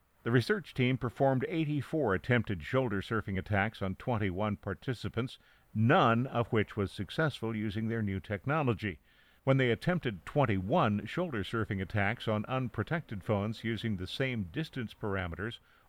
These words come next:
all twenty-one attacks were successful. There are no reliable statistics on the prevalence of shoulder surfing attacks,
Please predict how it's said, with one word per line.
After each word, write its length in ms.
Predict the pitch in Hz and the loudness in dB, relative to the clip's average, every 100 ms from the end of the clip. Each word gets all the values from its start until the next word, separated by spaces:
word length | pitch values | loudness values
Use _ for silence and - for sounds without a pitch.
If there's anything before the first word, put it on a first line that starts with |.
| - | 0
all 280 | 156 156 147 | 2 2 -2
twenty-one 540 | - 127 120 107 127 | -2 0 2 0 0
attacks 560 | 147 - 104 98 - - - | -2 -4 -4 -4 -6 -18 -14
were 120 | 151 | -12
successful. 640 | - 139 156 147 - 101 - _ _ _ _ _ - | -10 -4 -2 -2 -2 -8 -10 _ _ _ _ _ 2
There 140 | 127 | 6
are 160 | 127 117 | 6 4
no 300 | 143 185 180 | 2 2 2
reliable 720 | 110 117 127 147 117 90 101 | 0 0 2 2 2 0 -2
statistics 720 | - - 104 143 - 107 - | -4 -6 2 2 2 -4 -2
on 120 | 107 | -2
the 60 | 104 | -2
prevalence 520 | - 135 101 101 87 | 2 2 2 -2 -4
of 160 | 87 76 | -10 -6
shoulder 320 | - 139 101 | -2 0 -2
surfing 380 | - 104 90 92 | -4 -6 -4 -6
attacks, 460 | - 98 110 - | 0 2 0 -4